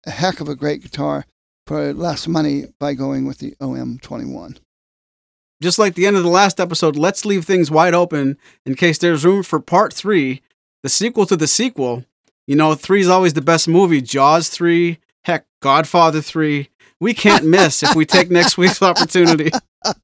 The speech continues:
Speaker 2: <laughs> to talk about something like this again. May-, maybe Hidden Gems above nine thousand dollars, something like that. I, we don't have to talk about it just yet, but,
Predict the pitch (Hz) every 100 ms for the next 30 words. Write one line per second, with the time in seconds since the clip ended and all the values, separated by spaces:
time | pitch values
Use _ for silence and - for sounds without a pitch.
0 | - - - - 220 - - 180 202 196
1 | 190 175 165 - 196 190 170 156 165 160
2 | 165 175 160 180 185 _ - 165 208 233
3 | 180 208 214 202 175 190 190 185 165 -
4 | _ _ - 139 160 165 156 147 _ -
5 | 147 160 170 170 156 156 147 147 147 185
6 | 269 175 139 120 131 147 160 214 214 160
7 | 151 151 135 131 120 120 120 135 120 -
8 | 123 110